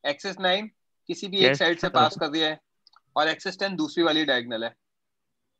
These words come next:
Speaker 1: ओके,
Speaker 2: यस,
Speaker 1: तो
Speaker 2: sir।
Speaker 1: इनका निकालना है। अब देखना, इसको मैं आज पूरा explain कर रहा हूँ इन सबको,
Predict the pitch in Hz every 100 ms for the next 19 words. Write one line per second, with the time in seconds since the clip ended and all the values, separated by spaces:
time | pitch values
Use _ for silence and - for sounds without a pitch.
0 | _ - - 190 190 _ _ _ _ _
1 | _ _ _ _ _ _ 123 131 131 _
2 | - - - 180 185 160 135 110 104 98
3 | _ _ _ _ - - - 147 156 190
4 | 208 220 - - 147 - 208 202 202 -
5 | 202 202 175 - 180 190 185 190 190 185
6 | 156 - 185